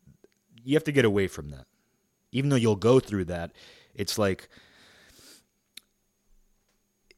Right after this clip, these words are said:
it's not useful to just, I don't know.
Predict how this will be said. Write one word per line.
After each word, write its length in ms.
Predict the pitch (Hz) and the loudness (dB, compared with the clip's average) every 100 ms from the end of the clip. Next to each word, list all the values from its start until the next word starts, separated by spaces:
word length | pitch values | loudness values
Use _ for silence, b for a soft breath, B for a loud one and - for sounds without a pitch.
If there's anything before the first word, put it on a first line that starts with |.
| _ | _
it's 160 | - - | -8 -4
not 260 | 170 175 110 | -2 -4 -2
useful 480 | 123 117 - 110 | -2 -2 -4 -4
to 140 | 98 107 | -4 -6
just, 320 | 92 101 - _ _ _ _ _ _ | -6 -8 -10 _ _ _ _ _ _
I 120 | 131 | -2
don't 120 | 123 | -2
know. 120 | 85 | -4